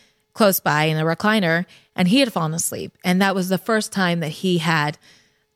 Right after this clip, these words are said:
decided that he was gonna take advantage of me.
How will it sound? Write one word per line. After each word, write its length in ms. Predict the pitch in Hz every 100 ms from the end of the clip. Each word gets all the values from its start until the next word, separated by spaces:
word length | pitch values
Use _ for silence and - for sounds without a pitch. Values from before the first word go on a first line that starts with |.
| -
decided 680 | 208 - 170 165 170 170 185
that 140 | 170
he 120 | 180
was 120 | 160
gonna 180 | 160 160
take 260 | 160 151 170
advantage 340 | 190 302 294
of 120 | 180
me. 240 | 151 139